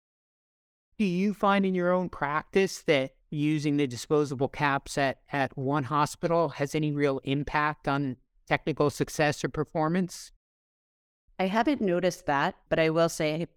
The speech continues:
Speaker 2: using the completely disposable du-, duodenoscope, I have found differences in technical ability. So I think the completely disposable duodenoscopes tend to be a little more difficult to maneuver. The visualization isn't as good,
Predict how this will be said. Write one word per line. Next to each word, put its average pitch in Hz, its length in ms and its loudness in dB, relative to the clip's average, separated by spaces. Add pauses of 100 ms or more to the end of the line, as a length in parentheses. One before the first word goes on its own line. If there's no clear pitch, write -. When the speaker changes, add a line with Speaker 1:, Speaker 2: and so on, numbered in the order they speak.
(140)
Speaker 2:
using 156 460 0
the 143 160 0
completely 170 760 -4
disposable 139 640 -2
du-, 143 220 0 (180)
duodenoscope, 135 840 0
I 143 100 -2
have 156 280 -2
found 147 280 2
differences 139 760 -2 (120)
in 139 280 0
technical 131 760 -4
ability. - 600 -6 (320)
So 143 160 -2
I 139 120 2
think 135 300 -2
the 127 380 2
completely 151 500 -2
disposable 139 600 -2
duodenoscopes 160 1040 -2 (120)
tend 143 240 0
to - 80 -2
be 139 160 2
a 135 80 4
little 135 220 2
more 135 180 2
difficult 135 460 -4
to - 100 -6
maneuver. 139 720 2
The 131 100 -2
visualization 135 920 0
isn't 127 340 -2
as 123 180 -2
good, 143 460 -2